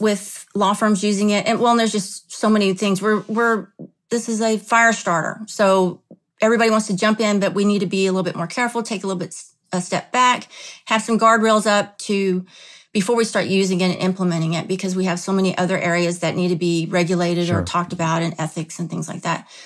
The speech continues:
Speaker 1: So I don't see the pendulum yet. I just think it's just gonna be a slow road to go to that other end of using A I for, for paralegals anyway.
Speaker 2: Joshua, how about you?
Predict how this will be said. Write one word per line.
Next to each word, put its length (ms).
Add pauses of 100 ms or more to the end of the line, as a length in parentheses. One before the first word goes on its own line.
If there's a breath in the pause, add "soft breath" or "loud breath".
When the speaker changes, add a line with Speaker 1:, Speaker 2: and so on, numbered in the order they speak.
(140 loud breath)
Speaker 1:
So 180
I 100
don't 160
see 100
the 100
pendulum 440
yet. 160
I 80
just 140
think 120
it's 140
just 200
gonna 140
be 100
a 60
slow 540
road 380
to 60
go 240
to 180
that 300 (380)
other 300
end 240
of 160
using 420
A 160
I 380
for, 600
for 180
paralegals 540
anyway. 440 (580)
Speaker 2:
Joshua, 360
how 80
about 260
you? 200